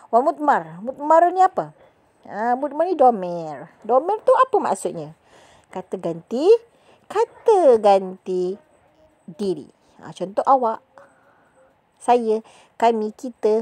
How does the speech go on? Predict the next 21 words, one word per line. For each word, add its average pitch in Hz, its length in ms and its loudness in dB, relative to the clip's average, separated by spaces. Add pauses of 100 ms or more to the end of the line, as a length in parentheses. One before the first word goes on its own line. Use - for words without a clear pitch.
mereka. 214 720 -2 (160)
Ha, 147 320 -14
eh, 175 320 -6
itu. 165 160 -10 (800)
Taib, 220 400 4
sil. 208 400 2 (1400)
Okey, 254 240 4
al-fa'il 247 560 2
tadi 294 240 -4
terbahagi 262 240 -2
pada 240 240 6
dua. 226 400 4
Fa'il 233 320 0
zahir 247 480 6
wa 202 320 2
mutmar. 214 320 -4
Ha, 160 160 -6
saya 190 160 -4
terangkan 180 240 -2
tadi 185 240 -4
kan. 220 240 2